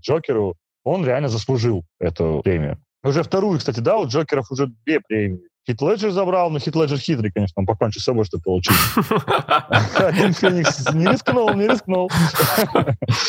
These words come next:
Speaker 1: А вот Бэтмена хоть одного есть Оскар? Вот что мне интересно.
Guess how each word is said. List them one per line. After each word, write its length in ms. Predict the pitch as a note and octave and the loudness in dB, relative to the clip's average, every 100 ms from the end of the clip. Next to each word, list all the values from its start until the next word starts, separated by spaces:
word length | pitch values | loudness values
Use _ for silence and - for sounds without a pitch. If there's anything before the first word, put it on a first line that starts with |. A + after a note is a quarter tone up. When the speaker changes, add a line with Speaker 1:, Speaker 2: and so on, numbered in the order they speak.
| - _ - | -6 _ -4
Speaker 1:
А 80 | C#3 | 0
вот 200 | D3+ C#3 | 0 0
Бэтмена 420 | B2 G#3 F#3+ D#3+ | 0 0 0 -2
хоть 180 | D3+ D3 | -2 -2
одного 280 | C#3+ D#3+ C#3+ | 0 0 0
есть 240 | E3+ A3 | 0 0
Оскар? 280 | F3+ - F2+ _ _ | -2 -2 -8 _ _
Вот 160 | G2+ F#2 | -4 -2
что 100 | G2+ | 0
мне 140 | F2+ | 2
интересно. 400 | F2 E2+ E2 E2+ | 0 0 -2 -6